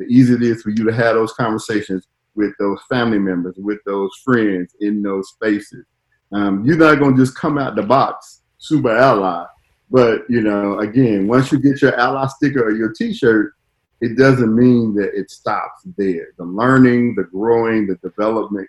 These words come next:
continues for allyship in that piece. We have what's called, um, Safe Zone training, and, and, and I'm, I'm behind. I can be honest about that, but I'm about two trainings behind because things change so quickly.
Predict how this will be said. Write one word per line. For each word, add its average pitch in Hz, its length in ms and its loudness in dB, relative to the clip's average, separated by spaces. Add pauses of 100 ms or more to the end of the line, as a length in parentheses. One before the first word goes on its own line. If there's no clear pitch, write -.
continues 101 720 -2
for - 120 -12 (100)
allyship 95 520 -8 (460)
in 104 180 0
that 95 280 -2
piece. 101 320 -4
We 120 140 4
have 110 240 4
what's 104 160 -2
called, 101 400 0
um, 92 420 -4 (220)
Safe 120 320 0
Zone 113 260 -2
training, 110 440 -2 (300)
and, 98 200 -6
and, 110 140 0
and 131 180 2
I'm, 131 200 6
I'm 135 260 2
behind. 117 480 2
I 104 100 0
can 107 200 -4
be 110 100 -2
honest 117 320 2
about 101 340 -4
that, 98 200 0 (280)
but 110 120 2
I'm 139 120 6
about 107 460 4 (960)
two 180 200 0
trainings 131 520 2
behind 98 420 -4 (540)
because 123 320 0
things 143 420 6
change 123 640 2
so 135 180 2
quickly. 135 640 -4